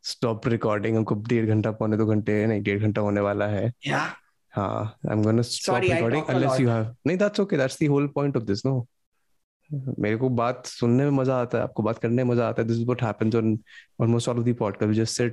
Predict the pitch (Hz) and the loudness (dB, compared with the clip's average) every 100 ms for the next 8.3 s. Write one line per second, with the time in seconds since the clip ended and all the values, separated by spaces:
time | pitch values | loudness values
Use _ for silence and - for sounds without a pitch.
0 | - - - 110 107 - 107 104 110 107 | -6 -10 -6 -4 -4 -2 0 2 2 2
1 | 110 110 110 110 104 104 127 113 117 123 | 2 0 0 0 -2 -2 -2 -2 -4 -6
2 | 127 127 - - 139 139 131 123 - 117 | -4 -4 -4 -10 -10 -6 -2 -2 -2 -4
3 | 123 - _ _ - 160 160 147 139 131 | -6 -12 _ _ -6 -2 0 0 0 0
4 | 139 147 135 147 123 147 - 135 131 143 | 0 0 2 2 2 0 0 0 0 -2
5 | 120 123 127 120 117 120 113 104 110 113 | 0 0 0 0 0 2 0 0 -2 -2
6 | 135 175 135 147 139 131 127 131 131 127 | -2 -2 0 0 0 0 -2 0 0 0
7 | 123 117 120 117 123 113 107 - 110 110 | 0 0 0 0 0 0 0 0 0 0
8 | - - - | -4 -4 -6